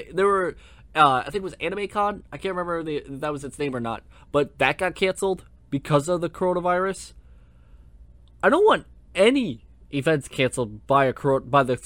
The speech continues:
by the coronavirus, and especially the Olympics, okay? Because it would just absolutely be terrible, not only for Japan, but for the Olympics in general to be canceled. Because, I mean,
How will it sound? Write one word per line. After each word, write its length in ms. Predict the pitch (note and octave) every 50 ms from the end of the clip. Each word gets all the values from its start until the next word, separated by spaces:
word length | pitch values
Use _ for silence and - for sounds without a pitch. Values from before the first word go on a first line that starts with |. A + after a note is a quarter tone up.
| - -
by 160 | - C3+ D3 C#3
the 80 | C3
coronavirus, 800 | - - D3+ C#3+ C3 A#2+ B2+ C3 B2+ A#2+ A#2+ A#2+ - - - - - - C#3+
and 160 | D3+ D#3 -
especially 960 | - - - - - - - - B3 D4 F4 E4+ - - - G#3 E3+ D3 C3
the 120 | A#2+ A#2+ A#2
Olympics, 600 | A2+ A2+ G#2+ - - D2+ - - - - - - -
okay? 380 | B2+ C3+ - - D3+ D3 D3 C#3+ - - - _ - - - - - - - - - -
Because 500 | - E3 D#3+ - A3+ G#3+ G#3 F#3 - - - - - - - - - - - -
it 200 | A3 C4 D4+ F4+
would 220 | G4+ F#4 C#4 G3
just 480 | - - A3+ A3 F#3 - - - - - - -
absolutely 880 | D3 F3+ G#3+ A#3+ - - - D4 C#4 C4 A3+ G3 G3 E3+ B2+ - E3 D3
be 240 | - D3 C3+ A#2+ - -
terrible, 640 | - - - E3+ F#3 G#3+ G#3 F3+ B2 G#2 G2 - - - - - - - - - - - - - - -
not 200 | - F#3 A#3 C#4
only 180 | D#4+ E4 D4+
for 180 | - - B3 A3
Japan, 440 | G3 F3 - - D3 E3 G3 G#3+ G3+
but 180 | G3+ F#3 -
for 80 | - F#3+
the 160 | F3 E3+ D3+
Olympics 360 | C3+ E3+ F#3+ - A3+ F#3 -
in 120 | F3 C#3 B2
general 420 | A#2+ A2+ C#3+ D3+ D3+ F#3 G3 G3+
to 120 | G3 - D#3
be 160 | C#3 C3+ A#2+ - -
canceled. 560 | - - G#3+ G3 F#3+ - - G2+ - - - - - - - - - - -
Because, 420 | D#3+ D#3+ - - G#3+ - - - - - - - - - - - - - - - - - - - - - - - - - -
I 80 | F3+ G3+
mean, 280 | G3+ G3+ F#3+ E3+ C#3+